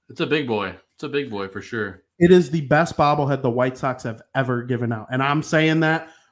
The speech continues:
Speaker 2: as a guy who likes memorabilia and, you know, you slap that White Sox logo on, like, a pen, and I'm gonna think it's the coolest thing ever. But, like, that bobblehead, legitimately, it's, like,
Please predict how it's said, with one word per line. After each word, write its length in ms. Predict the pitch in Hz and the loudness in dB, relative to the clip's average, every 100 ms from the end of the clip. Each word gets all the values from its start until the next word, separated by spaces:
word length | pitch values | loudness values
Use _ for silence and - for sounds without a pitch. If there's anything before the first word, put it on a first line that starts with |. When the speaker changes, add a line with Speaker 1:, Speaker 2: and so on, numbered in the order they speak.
| _ - | _ 0
Speaker 2:
as 220 | 165 156 | 0 0
a 60 | |
guy 240 | 151 151 160 | -2 0 2
who 160 | 165 156 | 2 2
likes 400 | 151 156 - 160 | 0 -4 -6 -4
memorabilia 920 | 151 160 156 156 160 165 165 156 156 | 0 0 0 2 2 2 4 4 4
and, 120 | 147 | 0
you 60 | 143 | -2
know, 60 | 143 | -4
you 120 | 143 | -6
slap 320 | 143 175 165 | -2 0 2
that 160 | 180 160 | 2 0
White 240 | 156 160 | 0 -2
Sox 320 | 156 156 151 160 | 0 -2 -2 -4
logo 400 | 156 156 151 147 | -4 -2 -2 -2
on, 240 | 143 143 | -2 -2
like, 300 | 143 135 - _ _ _ _ | -4 -8 -12 _ _ _ _
a 80 | 143 | -8
pen, 480 | - 160 156 120 104 | -6 0 0 0 -8
and 100 | 131 | -8
I'm 80 | 131 | -4
gonna 140 | 131 | -4
think 220 | 135 143 135 | -2 -4 -6
it's 140 | 131 | -8
the 80 | 143 | -12
coolest 420 | - 143 143 135 | -6 -4 -4 -6
thing 160 | 143 135 | -6 -4
ever. 300 | 139 123 113 | -4 -4 -8
But, 220 | 120 123 | -8 -8
like, 180 | 123 117 | -10 -6
that 240 | 135 156 | -4 -2
bobblehead, 460 | 143 135 143 147 143 | -4 -4 -4 -6 -6
legitimately, 720 | 135 123 131 143 147 175 185 _ _ _ _ - | -8 -8 -6 -6 -6 -6 -8 _ _ _ _ -8
it's, 280 | 165 160 - | -8 -8 -4
like, 280 | 151 - | -4 -6